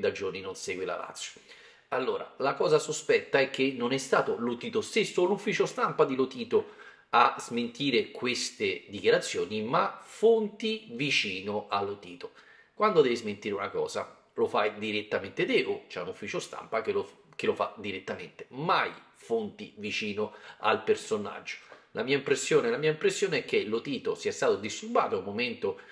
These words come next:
importante, per togliersi dalle scatole questo intervistatore gli ha detto che semplicemente lui sono giorni che non vede la Lazio. Questo ovviamente ha creato un macello nell'ambito Lazio e lui, per provare a ricucire, a risolvere la situazione,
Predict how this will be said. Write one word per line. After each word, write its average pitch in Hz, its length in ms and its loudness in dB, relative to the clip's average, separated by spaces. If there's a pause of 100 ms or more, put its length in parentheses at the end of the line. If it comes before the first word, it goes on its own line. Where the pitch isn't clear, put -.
(120)
importante, 147 720 4
per 107 220 4
togliersi 127 500 4
dalle 98 180 -2
scatole 98 460 0
questo 95 240 -8
intervistatore 113 720 0
gli - 80 -2
ha 90 60 0
detto 101 360 -2
che 101 440 0 (100)
semplicemente 101 720 -4
lui 104 160 -2
sono 101 220 -6
giorni 101 280 -4
che 101 80 -4
non 92 140 -6
vede 95 200 -2
la 92 120 -2
Lazio. - 360 -8 (720)
Questo 147 360 6
ovviamente 107 420 2
ha 87 60 0
creato 90 680 0
un 101 120 -8
macello 95 680 2
nell'ambito 92 560 2
Lazio 180 540 2 (160)
e 127 140 2
lui, 156 200 4
per 107 160 4
provare 113 460 8
a 95 100 2
ricucire, 107 600 0
a 98 40 4
risolvere 107 520 4
la 98 60 2
situazione, 175 800 0